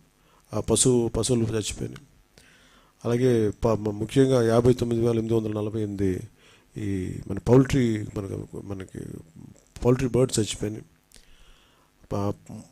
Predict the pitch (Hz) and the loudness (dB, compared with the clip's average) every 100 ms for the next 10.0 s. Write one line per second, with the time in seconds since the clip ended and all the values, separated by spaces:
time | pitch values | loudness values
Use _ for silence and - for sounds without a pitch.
0 | _ - 101 92 107 143 - 170 160 156 | _ -18 -16 -4 0 2 2 4 4 4
1 | 156 139 135 127 143 175 139 135 113 135 | 0 2 0 0 -2 0 0 0 0 0
2 | 143 151 139 131 131 120 127 156 131 117 | 2 2 2 0 0 -2 -2 -2 -4 -6
3 | 107 110 - 135 123 - 110 120 131 123 | -4 -6 -2 -2 -2 -4 -2 0 0 -2
4 | 120 - 120 110 107 113 135 - 143 131 | -4 -2 -2 -2 -4 -4 -6 -6 -6 -4
5 | - 110 107 - - - 117 120 113 117 | -2 -2 -4 -12 -20 -8 -4 -2 0 0
6 | - 131 117 120 117 107 101 92 120 - | 2 0 -2 -4 -4 -4 -6 -10 -12 -16
7 | _ - - - _ 107 123 139 147 135 | _ -20 -20 -20 _ -4 -2 4 4 4
8 | 123 156 165 160 - 151 139 135 127 - | 4 4 4 2 4 2 2 -2 -2 -4
9 | 135 139 135 123 110 113 113 113 139 151 | -4 -2 0 -2 0 -2 -2 -2 -2 -4